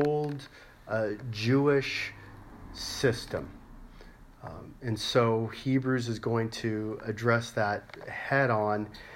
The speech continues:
in, in, in a, in a masterful way. And so today we want to understand, uh, the purpose then of, of this epistle specifically. An, an epistle is just a,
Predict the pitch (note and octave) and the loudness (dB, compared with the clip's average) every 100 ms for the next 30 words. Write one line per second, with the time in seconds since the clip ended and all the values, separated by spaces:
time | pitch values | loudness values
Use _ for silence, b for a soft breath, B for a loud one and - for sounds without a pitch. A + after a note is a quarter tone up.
0 | B - - A2+ F#2 A2+ A2 G#2+ - A2 | B -12 -2 0 2 2 2 0 4 4
1 | G#2+ G#2 G2+ A#2 A2 A2+ A#2+ B2 - B2+ | 4 -2 0 2 4 8 8 8 4 0
2 | - A2+ A2+ A2 G#2 B2+ A#2+ D3 G#3 G3 | 4 4 6 6 4 4 8 10 12 10
3 | D#3+ D3 D3 C#3+ C3+ - - C3+ C3 B2+ | 8 8 6 6 6 2 2 4 4 2
4 | B B B - B2+ B2 A#2+ - - E3 | B B B 0 0 2 -2 2 8 8
5 | D#3+ C#3+ - B2+ B2 A#2+ A#2 B2 A2+ B2 | 8 2 4 6 6 6 4 2 4 4
6 | B2 - - - - A#2+ - B2 - A#2+ | 2 -2 -4 -4 -4 -4 4 4 4 0
7 | - A#2 - C3 A#2+ G#2 A2 G2 - B | 2 -4 2 0 2 -2 0 -2 -4 B
8 | B - F#3+ F#3+ A3+ G3+ G3+ - A#3 - | B 2 6 8 12 10 8 8 8 10
9 | A#3+ E3+ D3 E3 D#3+ E3+ C3 | 8 8 6 4 4 6 6